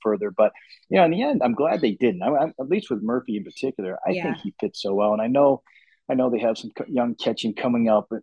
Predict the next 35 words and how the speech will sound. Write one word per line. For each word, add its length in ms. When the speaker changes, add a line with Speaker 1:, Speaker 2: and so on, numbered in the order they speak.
Speaker 1:
but, 200
you 80
know, 160
I 100
think 220
there's 200
always 320
a 40
deal 300
that 180
you 80
can 220
make 240
in 140
the 80
wintertime 600
if 180
you 60
want 340
that, 160
um, 340
that 80
maybe 360
maximizes 1040
his 320
value 400
a 80
little 180
bit 200
more, 300
and, 240
and 220
you 80
can 220
fill 160